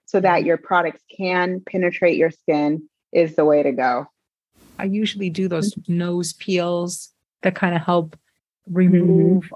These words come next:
Speaker 2: all the, not just the blackheads, but the, you know, there's the little teeny
Speaker 1: Yeah.
Speaker 2: pores have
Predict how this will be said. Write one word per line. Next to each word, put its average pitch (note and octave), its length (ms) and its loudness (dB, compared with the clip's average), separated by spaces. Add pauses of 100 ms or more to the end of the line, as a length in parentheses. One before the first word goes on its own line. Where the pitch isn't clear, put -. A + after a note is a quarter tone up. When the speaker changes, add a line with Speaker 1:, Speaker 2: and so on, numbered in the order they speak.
Speaker 2:
all F3+ 320 0
the, D#3 520 0 (600)
not G#3 240 2
just - 160 -8
the G3 80 2
blackheads, D#3+ 540 -2
but - 260 -4
the, F3 200 -4 (220)
you G#3 140 2
know, F#3+ 160 2
there's F#3 340 -4 (120)
the F#3 140 0
little G#3 260 -2
teeny G3+ 340 -6
Speaker 1:
Yeah. G#3+ 240 4
Speaker 2:
pores F#3 300 -8
have F3 300 -12